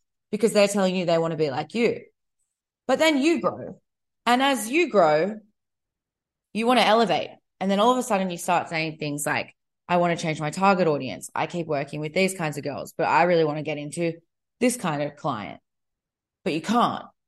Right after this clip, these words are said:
because you get what you give, and you're getting what you're putting out there, which is all that you've ever known, which is who you are based on who, what you've been through. So the same thing can sort of happen where you end up in a business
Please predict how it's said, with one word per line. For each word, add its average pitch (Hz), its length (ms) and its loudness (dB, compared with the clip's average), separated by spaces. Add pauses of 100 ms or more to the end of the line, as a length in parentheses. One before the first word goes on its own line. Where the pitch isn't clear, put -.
(480)
because 170 760 2
you 156 120 -6
get 180 160 4
what 151 120 0
you 127 140 -6
give, 160 460 0 (480)
and 170 240 0
you're 165 460 2
getting 196 540 2
what 156 140 -4
you're 156 100 4
putting 160 480 -6
out 220 340 2
there, 151 240 2
which 156 160 -6
is 156 100 -10
all 165 220 -2
that 165 100 -6
you've 170 140 -4
ever 156 180 -2
known, 151 320 -4
which 147 180 -10
is 139 140 -10
who 156 100 -8
you 143 340 -6
are 151 360 2
based 139 300 -8
on 151 80 -8
who, 147 260 -8
what 139 160 -6
you've 131 200 -12
been 139 320 -8
through. - 240 -12 (760)
So 240 140 6
the 247 100 4
same 269 300 2
thing 277 140 0
can 277 160 2
sort 226 160 4
of 185 80 2
happen 180 340 0
where 147 100 -4
you 156 140 -4
end 160 160 -2
up 160 140 -2
in 156 80 -2
a 147 60 -2
business 165 1000 -2